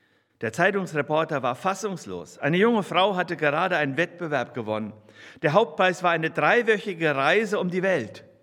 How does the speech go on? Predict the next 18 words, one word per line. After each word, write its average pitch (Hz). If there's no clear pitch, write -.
Eine 180
einmalige 262
Gelegenheit, 208
die 180
nie 254
wiederkommen 156
würde. 110
Und 110
sie 117
hatte 160
darauf 127
verzichtet, 190
um 147
bei 139
einer 120
Freundin 170
zu 170
bleiben, 156